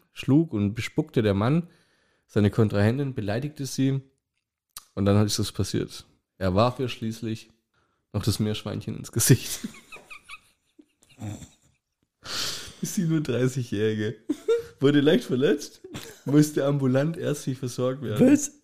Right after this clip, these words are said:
Speaker 1: Das Nagetier blieb nach bisherigen Erkenntnissen unverletzt. <laughs> Der Angreifer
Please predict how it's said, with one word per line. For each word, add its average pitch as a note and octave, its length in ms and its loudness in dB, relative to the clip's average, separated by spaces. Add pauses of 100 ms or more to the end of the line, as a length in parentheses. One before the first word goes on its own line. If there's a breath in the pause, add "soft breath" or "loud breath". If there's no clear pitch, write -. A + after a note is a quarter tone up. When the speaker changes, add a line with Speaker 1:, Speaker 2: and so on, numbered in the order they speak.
(720)
Speaker 1:
Das G#2+ 180 2
Nagetier C#3 480 2
blieb C3 220 -4
nach A#2 120 0
bisherigen B2 440 -2
Erkenntnissen A#2 560 -6
unverletzt. A2+ 840 -2
<laughs> - 1600 -18
Der C3+ 160 0
Angreifer D#3+ 640 -2